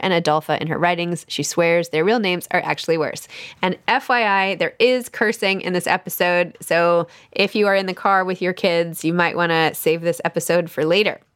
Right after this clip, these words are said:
Welcome, Jen. Thanks so much for coming on Moms Don't Have Time to Read Books to discuss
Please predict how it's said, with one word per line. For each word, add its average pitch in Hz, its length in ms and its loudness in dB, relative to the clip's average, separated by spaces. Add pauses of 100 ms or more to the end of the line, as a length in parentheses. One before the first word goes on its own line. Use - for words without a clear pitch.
(140)
Welcome, 330 440 -2
Jen. 349 340 -2
Thanks 285 220 -6
so 277 80 0
much 277 180 -2
for 285 80 0
coming 226 320 0
on 190 100 -2
Moms 196 280 0
Don't 190 160 2
Have 175 100 0
Time 180 240 2
to 165 140 0
Read 165 240 0
Books - 380 -2
to 226 80 -2
discuss 202 440 0